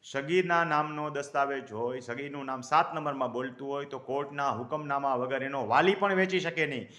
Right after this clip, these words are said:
વાલી માત્ર એનો વ્યવસ્થા કરવા માટે થઈને છે, વેચવા માટે નથી. વાલી એમ વેચી શકે નહીં કોઈની મિલકત.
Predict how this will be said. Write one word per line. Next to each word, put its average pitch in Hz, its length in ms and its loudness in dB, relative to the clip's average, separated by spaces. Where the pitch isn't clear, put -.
વાલી 160 500 6
માત્ર 165 640 2
એનો 170 260 0
વ્યવસ્થા 170 500 4
કરવા 175 280 6
માટે 165 240 4
થઈને 160 240 0
છે, 147 140 -2
વેચવા 160 340 2
માટે 165 260 2
નથી. 160 440 -4
વાલી 156 340 4
એમ 160 160 -2
વેચી 147 220 -4
શકે 151 240 -4
નહીં 147 160 -2
કોઈની 139 220 -4
મિલકત. 120 360 -8